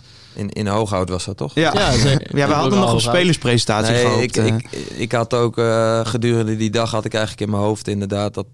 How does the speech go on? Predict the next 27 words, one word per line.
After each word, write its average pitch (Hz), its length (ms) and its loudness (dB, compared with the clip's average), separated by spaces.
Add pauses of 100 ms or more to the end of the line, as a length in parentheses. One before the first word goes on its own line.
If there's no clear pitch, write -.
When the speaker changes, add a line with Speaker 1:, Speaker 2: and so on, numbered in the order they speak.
Speaker 1:
dat 104 200 -8
als 117 260 0
er 104 60 -2
een 101 200 -4
speler 101 400 -4
binnen 110 260 -2
zou 101 140 -8
zijn 101 280 -4
of 98 100 -10
als 107 200 -6
er 107 60 -8
iets 90 220 -10
afgerond 101 460 -8
zou 101 140 -6
zijn, 101 320 -8 (540)
om 101 180 -8
dan, 98 200 -2
eh, 95 240 -2
even 101 180 -4
bij 92 100 -4
jullie, 95 420 -4
eh, 92 120 -4
langs 101 220 -2
te 311 80 0
komen. 98 220 2
Speaker 2:
<laughs> 110 60 -2
Ja, 120 100 -4